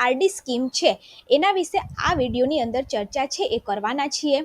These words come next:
અહીં રોકાણ કરવાથી તમને પહેલાં કરતાં વધુ વળતર છે એ મળી શકશે અને જો તમે પૈસા ક્યાંક રોકાણ કરવા માગો છો તો આ તમારી જે રિકરિંગ ડિપોઝિટ છે એટલે કે આર ડી સ્કીમ છે એ એક સારો વિકલ્પ છે.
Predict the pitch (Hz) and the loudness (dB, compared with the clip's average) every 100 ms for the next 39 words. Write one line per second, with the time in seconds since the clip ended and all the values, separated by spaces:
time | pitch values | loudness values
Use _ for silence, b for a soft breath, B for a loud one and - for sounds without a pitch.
0 | b b b b - 320 440 330 285 320 | b b b b -4 0 4 4 4 2
1 | 381 370 339 330 349 269 277 294 254 254 | -2 -2 -2 -4 -4 -4 -4 -4 -4 -2
2 | 302 339 311 339 247 226 311 269 233 233 | -2 -4 -6 -6 -4 -4 -2 -2 -2 -4
3 | 254 - 349 226 220 220 294 277 - 294 | -6 -2 0 0 0 -2 -2 -8 -2 0
4 | 311 b b b _ 320 440 403 392 330 | 0 b b b _ 0 2 2 0 0
5 | 359 269 277 370 359 359 - 254 233 320 | -2 -2 -2 -4 -4 -4 -2 -2 0 -2
6 | 392 359 302 262 240 214 226 285 - 320 | -2 -2 0 0 0 0 2 2 2 0
7 | 349 b b _ 330 - 302 - 359 359 | 0 b b _ 0 2 2 2 0 0
8 | 359 381 294 254 - 440 415 262 262 262 | 0 0 0 -2 0 -2 2 0 6 6
9 | 240 339 - - 320 247 294 330 - 247 | 6 2 -2 -2 0 2 0 -2 0 0
10 | 269 392 381 - 262 262 - 240 - 349 | 2 2 0 -4 -4 -2 -2 0 2 0
11 | 381 - 320 277 339 262 - 226 226 - | 0 -2 2 2 2 0 0 -2 -2 -8
12 | - | -10